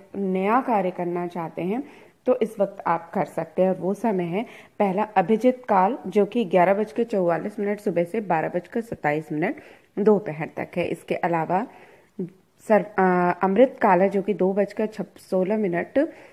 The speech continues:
दोपहर से तीन बजकर चौवन मिनट दोपहर तक है। इसके अलावा विजय मुहूर्त, जो कि एक बजकर बावन मिनट दोपहर से चार बजकर चौंतीस मिनट दोपहर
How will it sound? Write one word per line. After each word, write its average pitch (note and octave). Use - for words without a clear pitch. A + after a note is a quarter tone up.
दोपहर G#3+
से C4
तीन A#3
बजकर G3+
चौवन F3
मिनट F3+
दोपहर E3
तक B3
है। D#3+
इसके G#3+
अलावा F#3
विजय F#3+
मुहूर्त, A3
जो F#3+
कि F#3
एक F#3+
बजकर G#3
बावन E3+
मिनट G3
दोपहर E3+
से C4
चार A3
बजकर G#3+
चौंतीस F3+
मिनट F#3+
दोपहर D#3+